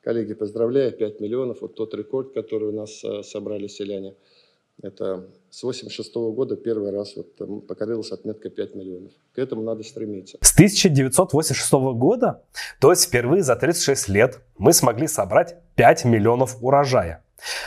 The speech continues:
Speaker 2: Так это прорыв или еще нет? Глава республики вновь напомнил о том, что есть проблемы с переработкой и хранением зерна. Однако в который уже раз мы об этом говорим, и об этом говорится на оперативном совещании.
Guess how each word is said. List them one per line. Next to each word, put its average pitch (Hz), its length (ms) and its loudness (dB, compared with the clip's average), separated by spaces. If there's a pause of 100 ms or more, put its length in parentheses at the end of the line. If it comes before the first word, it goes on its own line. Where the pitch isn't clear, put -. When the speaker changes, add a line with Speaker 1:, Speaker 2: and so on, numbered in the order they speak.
(240)
Speaker 2:
Так 139 160 6
это 202 160 2
прорыв 175 560 -2
или 135 180 2
еще 139 240 2
нет? 117 320 0 (680)
Глава 165 240 10
республики 208 560 6
вновь 131 340 4
напомнил 165 540 2
о 139 80 4
том, 95 420 -2
что - 200 -10
есть 139 220 8
проблемы 131 380 2
с - 80 -4
переработкой 98 760 2
и 117 40 4
хранением 120 460 2
зерна. 120 640 0 (500)
Однако 185 600 4
в - 100 -10
который 160 540 4
уже 131 300 0
раз 107 520 0 (100)
мы 127 220 8
об 104 240 4
этом 110 320 2
говорим, 107 640 0
и - 20 -10
об 95 160 0
этом 127 240 6
говорится 110 460 4
на 107 80 4
оперативном 117 480 2
совещании. 104 800 4